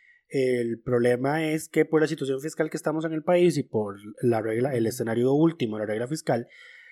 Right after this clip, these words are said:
pues ahí Hacienda tiene cierta libertad de tocar las transferencias que se destinen a otras instituciones. La plata del impuesto a combustibles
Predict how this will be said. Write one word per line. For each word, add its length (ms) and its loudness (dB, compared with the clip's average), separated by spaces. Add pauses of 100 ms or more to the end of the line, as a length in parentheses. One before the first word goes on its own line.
(160)
pues 160 2
ahí 140 2
Hacienda 380 0
tiene 240 -2
cierta 340 0
libertad 720 0
de 260 0
tocar 380 -2
las 140 -4
transferencias 580 -6
que 120 -4
se 80 -2
destinen 400 -4
a 60 -6
otras 220 -4
instituciones. 580 -2
La 120 -4
plata 380 0
del 180 -2
impuesto 320 -2
a 40 -6
combustibles 720 0